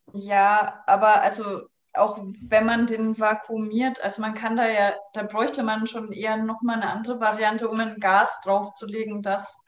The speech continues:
dass da wirklich keine Oxidation stattfindet, weil sobald da was aus der, die sind schon gut, die geben vielleicht noch einen Tag mehr,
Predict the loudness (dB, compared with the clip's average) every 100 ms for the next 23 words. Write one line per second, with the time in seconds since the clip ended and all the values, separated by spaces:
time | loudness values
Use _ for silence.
0 | _ _ _ _ -2 0 2 2 2 2
1 | 0 -2 0 2 2 0 -4 -6 -6 -6
2 | -8 -10 -8 -4 -2 -2 -4 -8 -6 -4
3 | 0 0 -2 0 0 0 0 0 2 -2
4 | -4 -10 -10 -4 0 2 0 -6 _ _
5 | -20 _ _ -20 -20 -20 -20 _ _ _
6 | _ _ -6 -2 0 0 4 6 6 2
7 | 0 0 0 -6 -16 -16 -8 -6 -4 -2
8 | -2 -2 2 4 2 0 -4 -2 0 0
9 | 2 0 2 0 -2 -4 0 2 2 0
10 | 0 0 2 2 2